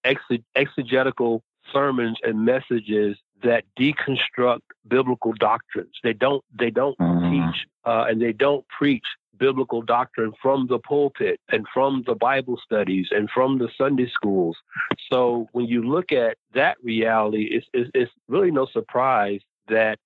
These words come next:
Speaker 1: um, worldly ideologies like Marxism have made such inroads within, uh, American evangelicalism, because Marxism is, is, is, is a, uh, a, uh, uh, works righteousness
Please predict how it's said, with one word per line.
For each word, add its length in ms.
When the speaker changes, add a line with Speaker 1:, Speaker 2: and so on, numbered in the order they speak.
Speaker 1:
um, 480
worldly 420
ideologies 680
like 180
Marxism 760
have 200
made 300
such 240
inroads 580
within, 480
uh, 360
American 420
evangelicalism, 920
because 520
Marxism 800
is, 320
is, 220
is, 300
is 220
a, 260
uh, 260
a, 260
uh, 280
uh, 320
works 480
righteousness 840